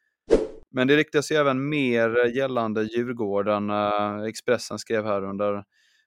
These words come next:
dagen att, eh, Rami Kaib, eh, tidigare Elfsborg och, eh, varit i, eh,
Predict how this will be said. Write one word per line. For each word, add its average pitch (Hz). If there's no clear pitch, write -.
dagen 110
att, -
eh, 104
Rami 123
Kaib, 123
eh, 117
tidigare 117
Elfsborg 107
och, 104
eh, 104
varit 107
i, 101
eh, 98